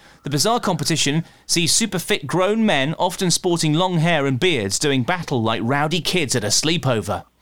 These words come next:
Opponents take on such, um, take on each other in three ninety-second rounds, where the fighters duke it out with Pillow Fighting Championship approved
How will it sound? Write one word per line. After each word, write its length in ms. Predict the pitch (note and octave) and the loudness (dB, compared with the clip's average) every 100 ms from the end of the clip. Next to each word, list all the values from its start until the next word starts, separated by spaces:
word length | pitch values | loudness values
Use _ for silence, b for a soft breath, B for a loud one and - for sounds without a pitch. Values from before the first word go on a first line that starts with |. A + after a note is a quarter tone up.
| B B B | B B B
Opponents 540 | - C3+ A3 G3 C#3+ - | -6 -2 0 0 0 0
take 240 | D#3+ D3+ | 0 0
on 140 | D#3 D3 | -2 0
such, 440 | - D3+ - - | 0 -2 -2 0
um, 320 | C#3+ C#3 C#3 - | 2 0 -2 -4
take 240 | - G3 F#3 | -2 -2 0
on 120 | D#3 | 0
each 260 | F3 F#3 F#3 | 0 0 0
other 300 | D3 B2 B2 B B | 2 0 -2 B B
in 100 | D#3 | -4
three 400 | C#3 - G#3+ A3 | 0 0 0 2
ninety-second 600 | F#3+ F#3 G3 - F#3+ E3+ D#3+ | 2 2 0 0 -2 0 0
rounds, 420 | D3 G#2+ G#3 - B B | 0 0 0 -2 B B
where 120 | D#3 | -2
the 80 | D#3 | 0
fighters 440 | - F#3 G3+ E3+ B2+ | 0 0 0 0 0
duke 300 | - G3+ G3+ | 0 0 0
it 120 | F#3+ | 0
out 360 | D#3+ A2+ - B B - | 2 0 -2 B B -4
with 180 | C#3+ C3+ | -2 0
Pillow 300 | F#3+ F3 E3+ | 0 0 0
Fighting 400 | E3+ E3+ D#3+ D#3 | 0 0 0 0
Championship 540 | F3 D3+ C#3+ D#3+ C#3 | 0 0 0 0 -4
approved 480 | B2 E3+ D#3 D3 | -4 -2 0 0